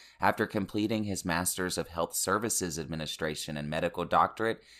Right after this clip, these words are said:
he completed residency training in Birmingham, Alabama, and was accepted as a forensic pathology fellow in Miami, Florida,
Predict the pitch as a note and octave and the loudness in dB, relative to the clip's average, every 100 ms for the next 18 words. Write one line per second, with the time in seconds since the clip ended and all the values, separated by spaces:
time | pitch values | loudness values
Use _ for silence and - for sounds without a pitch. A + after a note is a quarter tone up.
0 | - - G2+ G2+ A#2 A2 G#2+ F#2 G2 A2+ | -8 -6 -4 -4 -2 0 2 4 4 2
1 | A2 G#2+ A2+ G2 G2+ G2+ G#2 G#2 E2+ E2 | -4 -2 -4 -4 -4 -4 -4 -4 -4 -6
2 | D2 D#2+ A#2 C3+ C3+ C3 B2 B2 A#2+ F2 | -2 0 0 -2 -4 -4 -4 -2 0 2
3 | F2 C2+ - _ - _ D#2+ E2 E2 - | 0 -2 -6 _ -20 _ -2 0 0 -2
4 | - F#2 - F#2 E2+ D#2+ D#2 D2+ E2 G2 | 2 2 2 0 0 -2 -2 0 0 0
5 | G2+ - G2 F2+ F2+ F#2 - F2+ F#2 F#2 | -6 -6 -2 0 2 0 -4 0 4 6
6 | F#2+ E2 D2 C#2+ D#2 G2+ C3 - G2 G2 | 4 4 -2 -4 -2 -2 -4 -2 0 2
7 | F#2+ | 0